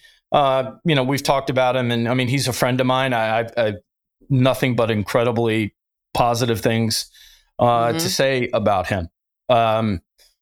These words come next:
Speaker 1: I think he would also acknowledge that, you know, as we, as we entered two thousand twenty,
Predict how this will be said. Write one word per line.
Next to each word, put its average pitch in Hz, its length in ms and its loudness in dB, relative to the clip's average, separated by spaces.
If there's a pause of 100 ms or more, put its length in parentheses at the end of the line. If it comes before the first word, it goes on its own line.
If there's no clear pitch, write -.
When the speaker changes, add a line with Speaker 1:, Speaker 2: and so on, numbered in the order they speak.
(120)
Speaker 1:
I 113 120 4
think 120 180 0
he 127 140 0
would 123 140 2
also 117 380 0
acknowledge 117 640 -2
that, 110 400 2
you 123 80 0
know, 110 120 2
as 110 340 -2
we, 127 560 -2 (920)
as 120 220 0
we 151 220 2
entered 135 280 -2
two 131 180 0
thousand 117 480 0
twenty, 110 500 0